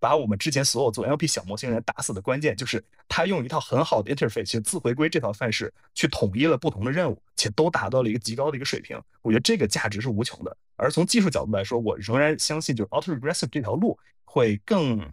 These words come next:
更容易或者说更现实能达到这样的一个目标。而就以 Sora 为代表的 diffusion 路线可能还存在一些困难，当然也不是不可能了，就期待就是聪明的学者们能解决这件事儿吧。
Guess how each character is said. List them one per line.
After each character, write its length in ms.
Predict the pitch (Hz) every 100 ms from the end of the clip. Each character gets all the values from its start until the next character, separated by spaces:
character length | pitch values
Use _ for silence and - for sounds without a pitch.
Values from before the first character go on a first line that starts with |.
| - _ _ -
更 300 | 233 160 117
容 320 | 110 113 117 226
易 120 | 170
或 100 | 147
者 80 | 107
说 80 |
更 140 | 131 185
现 200 | 330 233
实 120 | 113
能 180 | 110 156
达 220 | 104 110
到 120 | 185
这 140 | 160 151
样 100 | 113
的 60 |
一 140 | 101 107
个 100 | 139
目 140 | 123
标。 260 | 139 185 - _ -
而 160 | 120 147
就 140 | 165
以 100 | 127
Sora 280 | 107 180 196
为 100 | 120
代 160 | 123 151
表 140 | 95
的 80 | 113
diffusion 360 | 107 170 196 139
路 120 | 120
线 160 | 143 110
可 160 | -
能 80 | 101
还 100 | 113
存 160 | - 113
在 140 | 131
一 40 | 117
些 100 | 139
困 180 | -
难， 140 | 101 -
当 80 | 147
然 60 |
也 60 | 127
不 80 | 107
是 100 | -
不 80 | 175
可 140 | 104
能 100 | -
了， 160 | 113 - _ _
就 160 | 117 104
期 160 | -
待 160 | 139 127
就 100 | 123
是 120 | 113
聪 180 | - 139
明 80 | 139
的 80 |
学 160 | 113 113
者 140 | 127
们 80 | 107
能 100 | 104
解 160 | 127 98
决 80 | 104
这 100 | 127
件 80 |
事 120 | 131 196
儿 80 |
吧。 160 | 113